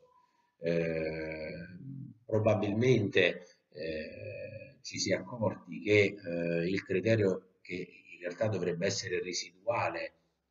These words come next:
è, è stato un criterio di cui si è fatto abuso in, eh, in questi tre anni, è il motivo per cui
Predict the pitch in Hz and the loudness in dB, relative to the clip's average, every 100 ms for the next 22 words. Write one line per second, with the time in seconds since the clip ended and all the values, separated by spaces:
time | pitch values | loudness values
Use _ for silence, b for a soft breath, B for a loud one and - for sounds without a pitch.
0 | _ - 98 - - - 107 101 90 92 | _ -4 -4 -4 -6 0 2 2 0 0
1 | 95 110 101 90 85 - _ _ _ 85 | 4 4 4 4 0 -4 _ _ _ -4
2 | 110 101 85 - 95 - 85 82 - 85 | 2 2 2 -2 -4 -4 -6 -8 -8 -10
3 | - 92 - - - _ _ _ - 82 | -8 -6 -6 -10 -14 _ _ _ -16 -10
4 | 80 76 76 78 80 82 82 101 92 87 | -8 -6 -8 -12 -14 -14 -8 -4 -4 -4
5 | 85 143 147 - 80 90 110 127 B B | -2 2 4 2 -4 0 0 0 B B
6 | B - 101 127 139 101 117 143 117 92 | B -8 0 2 4 4 4 2 0 -8
7 | 95 101 104 | -2 -2 -2